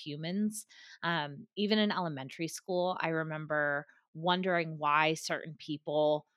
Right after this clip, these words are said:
wanted to be friends with certain people, but not others, and kinda, like,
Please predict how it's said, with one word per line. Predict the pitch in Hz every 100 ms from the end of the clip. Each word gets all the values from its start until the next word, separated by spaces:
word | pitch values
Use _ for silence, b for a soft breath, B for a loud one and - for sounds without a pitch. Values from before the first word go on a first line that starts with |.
| _ 165
wanted | 170 170 -
to | 180
be | 156 -
friends | 151 156 160 - 165
with | 170 -
certain | 185 165 170
people, | - 170 170 160
but | 156 143
not | 160 - 214
others, | 214 208 196 190 185
and | - 156 143 - B B -
kinda, | 214 208
like, | 175